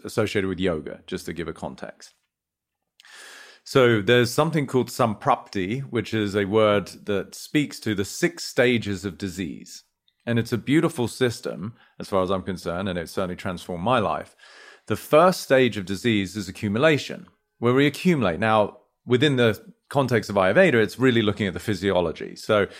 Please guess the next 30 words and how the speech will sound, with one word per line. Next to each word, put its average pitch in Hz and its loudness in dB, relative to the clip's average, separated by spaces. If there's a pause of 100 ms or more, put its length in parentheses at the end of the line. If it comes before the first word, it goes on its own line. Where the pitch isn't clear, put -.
(200)
when 120 0
we 123 4
accumulate 123 2
too 131 0
much 107 0 (120)
air 131 4
element 123 2
or 87 -2
fire 117 4
element 110 0
or 90 -4
earth 107 0
and 98 -2
water 120 0
element, 110 0 (580)
there's 127 4
going 139 4
to 123 -6
be 113 2
an 123 0
imbalance. 123 -2 (120)
So 120 2
that's 113 2
the 117 -4
second 139 0
stage, 104 2
is 101 -4
now 117 2
it 92 -4
becomes 113 -2